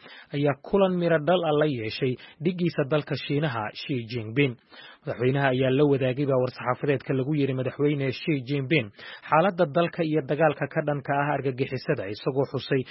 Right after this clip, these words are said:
guulaha wax ku oolka ah ee ay gaareen ciidamada Soomaaliya oo kaashanaya bulshada deegaanka ay ku dhuumaalaysanayaan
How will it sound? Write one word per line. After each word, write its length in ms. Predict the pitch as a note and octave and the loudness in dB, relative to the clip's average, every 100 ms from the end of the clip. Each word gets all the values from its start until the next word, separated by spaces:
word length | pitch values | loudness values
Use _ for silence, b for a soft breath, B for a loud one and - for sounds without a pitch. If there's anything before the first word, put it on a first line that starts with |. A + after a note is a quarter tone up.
| B B | B B
guulaha 360 | C#3+ D#3 F#3 E3+ D3+ | 0 2 4 4 4
wax 140 | - | 2
ku 120 | - D#3+ | -2 2
oolka 380 | F3 D#3 C3 D3 | 4 4 2 0
ah 140 | D#3 | 2
ee 120 | D3+ C#3+ | 2 0
ay 100 | C3+ B2 | 0 0
gaareen 320 | C#3 D3+ C#3 | 2 2 0
ciidamada 460 | A#2+ B2+ C#3+ D3 B2+ | -2 -2 -2 -2 -2
Soomaaliya 600 | - C#3+ C#3 G#2 B2 C3+ | -2 0 0 0 -2 0
oo 160 | C#3+ | -2
kaashanaya 580 | - C3 - D#3 C#3 C3+ B B B | -2 -2 2 2 2 0 B B B
bulshada 460 | D3 D3+ - F3+ D#3 | -2 -2 0 0 2
deegaanka 760 | C3+ D3 C#3+ D#3 A2 G#2+ - C#3 C3 C3 C#3 | 2 0 2 0 0 -4 0 2 2 0 -2
ay 160 | C#3+ | -4
ku 160 | C3+ G#3+ | -4 -4
dhuumaalaysanayaan 960 | F3+ D#3 D3 C3+ C3 - D3+ D3+ C3 | 0 2 2 2 0 0 2 2 0